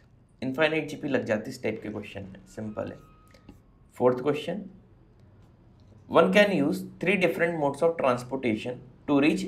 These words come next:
द्वारका to गाजियाबाद। ठीक है, द्वारका से आपको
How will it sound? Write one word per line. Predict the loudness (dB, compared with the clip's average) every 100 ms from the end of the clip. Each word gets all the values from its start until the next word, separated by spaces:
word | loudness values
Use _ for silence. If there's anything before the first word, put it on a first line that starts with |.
| -10
द्वारका | 4 10 10 8 2 -2 -4 -18 -12 -6
to | -6 -6 -14 -18 -6
गाजियाबाद। | 6 8 8 6 4 4 0 -8 -16 -14
ठीक | -14
है, | -14 -18 -20 -20 2
द्वारका | 10 10 10 4
से | 6
आपको | 4 4 -2